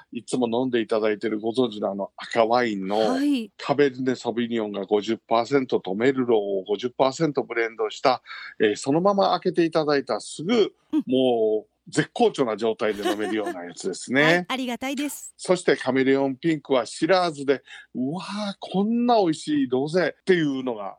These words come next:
Speaker 1: カメレオンピンクです。
Speaker 2: はい。
Speaker 1: カメレオンホワイトはソビニオンブラウンとかシャルドネをブレンドしたとっ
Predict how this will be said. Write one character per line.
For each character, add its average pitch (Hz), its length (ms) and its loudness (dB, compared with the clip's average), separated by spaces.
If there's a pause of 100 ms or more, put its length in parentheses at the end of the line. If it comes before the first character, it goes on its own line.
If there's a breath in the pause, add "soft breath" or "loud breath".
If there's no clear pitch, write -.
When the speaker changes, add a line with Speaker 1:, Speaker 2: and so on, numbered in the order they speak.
(120)
Speaker 1:
カ - 120 -12
メ 120 120 -4
レ 113 80 -2
オ 107 100 0
ン 101 80 -10
ピ 117 180 -6
ン 95 40 -12
ク - 140 -10
で 90 100 -6
す。 - 160 -8
Speaker 2:
は - 460 -8
い。 220 120 -6 (360 loud breath)
Speaker 1:
カ - 160 -6
メ 139 120 4
レ 151 140 6
オ 151 80 0
ン 147 40 -4
ホ 143 140 -2
ワ 165 120 4
イ 160 100 -2
ト 156 140 -2
は 170 320 0 (180 soft breath)
ソ - 300 -2
ビ 165 180 -2
ニ 165 120 0
オ 160 100 0
ン 160 120 -4
ブ 156 100 -2
ラ 160 160 0
ウ 156 60 -2
ン 143 80 -8
と 123 180 -8
か 160 420 0 (180 soft breath)
シ - 220 -12
ャ 143 100 2
ル 147 140 0
ド 143 140 2
ネ 147 100 0
を 139 140 4
ブ 131 120 -2
レ 139 160 2
ン 135 100 -4
ド 127 120 -2
し - 80 -14
た 104 220 -4
と 127 120 -8
っ - 60 -10